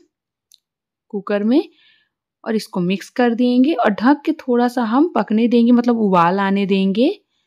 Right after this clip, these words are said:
थोड़ा मैं ढकी थी but शायद वो क्लिप में मिस हो गया। ढकने के बाद ये देखिए बहुत ही अच्छे से रेडी हो गई है।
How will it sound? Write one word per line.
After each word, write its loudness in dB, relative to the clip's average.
थोड़ा -6
मैं -2
ढकी -2
थी -8
but -2
शायद -2
वो 2
क्लिप -4
में 0
मिस 0
हो 2
गया। 0
ढकने -4
के -2
बाद -2
ये -4
देखिए -2
बहुत -2
ही 0
अच्छे -4
से -4
रेडी -2
हो 0
गई 0
है। -2